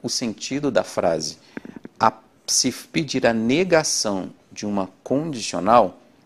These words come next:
você vai manter a primeira, uma pedra não é, tá? Não é jogada na água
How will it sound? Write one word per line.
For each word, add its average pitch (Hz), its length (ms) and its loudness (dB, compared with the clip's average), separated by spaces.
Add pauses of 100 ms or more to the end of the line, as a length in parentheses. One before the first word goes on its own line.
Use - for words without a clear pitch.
você - 160 -4
vai 95 160 0
manter 143 800 -2
a - 360 -12
primeira, 87 640 -2 (680)
uma 135 220 2
pedra 90 520 0 (2750)
não 127 480 4
é, 95 200 2 (4000)
tá? 127 300 4 (640)
Não 131 220 4
é 110 120 2
jogada 90 380 2
na 90 120 0
água 101 340 0